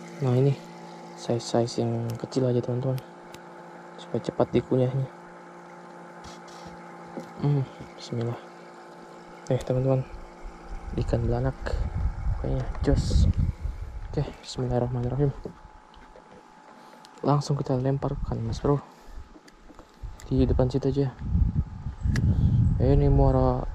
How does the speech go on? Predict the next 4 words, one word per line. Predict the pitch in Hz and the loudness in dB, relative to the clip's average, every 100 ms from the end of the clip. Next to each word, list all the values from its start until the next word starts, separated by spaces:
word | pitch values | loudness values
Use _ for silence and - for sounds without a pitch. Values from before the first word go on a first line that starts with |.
| - | -2
ini | 131 127 127 127 127 - - - | -2 0 0 -2 -4 -6 -10 -2
ikan | 160 - 160 | 0 2 2
besar. | 151 160 143 - - - - - - - - - - - - - - - - - - - - | 2 0 0 0 -2 -2 2 2 2 0 -4 -4 -14 -10 -10 -10 -18 -14 -12 -12 -12 -12 -4
Plok. | 143 156 156 | 2 4 4